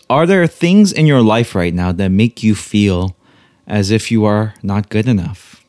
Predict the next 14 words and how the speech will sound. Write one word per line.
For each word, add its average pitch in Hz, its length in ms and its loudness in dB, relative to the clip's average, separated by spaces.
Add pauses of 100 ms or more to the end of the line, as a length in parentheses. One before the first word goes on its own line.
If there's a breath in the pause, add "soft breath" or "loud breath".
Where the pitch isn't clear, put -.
(480)
Are 113 100 0
there 117 120 4
things 147 320 0
that 131 120 0
make 120 200 2
you 123 80 -6
feel 117 200 0
spiritually 135 880 0
low, 117 360 2
as 101 280 0
if 110 200 0 (380 loud breath)
God 120 480 -2
could 120 140 0
not 107 420 0